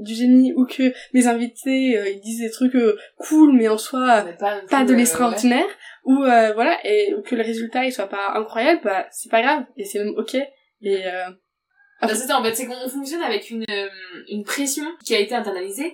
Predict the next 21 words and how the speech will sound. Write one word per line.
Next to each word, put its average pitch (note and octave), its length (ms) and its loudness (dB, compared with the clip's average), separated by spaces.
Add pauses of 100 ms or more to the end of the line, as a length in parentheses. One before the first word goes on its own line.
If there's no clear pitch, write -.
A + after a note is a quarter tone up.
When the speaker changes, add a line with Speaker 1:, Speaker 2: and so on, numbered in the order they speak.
(100)
Speaker 2:
qui A#3+ 160 -2
est C#4 60 -4
de, A#3 100 -8
euh, G3+ 540 -2 (120)
de B3+ 140 -6
faire C4+ 380 -4 (120)
bien. C4+ 400 -4 (400)
Quand C#4+ 120 -2
tu D#4+ 120 0
réalises A#3+ 300 0
que C#4 80 -6
c'est A3+ 80 -6
toi - 100 -6
qui - 120 -2
as F3+ 60 -2
le - 60 -8
pouvoir A#3+ 580 0
de F#3 60 -12
t'enlever A#3+ 280 -10
cette A3+ 140 -12
pression G#3+ 300 -14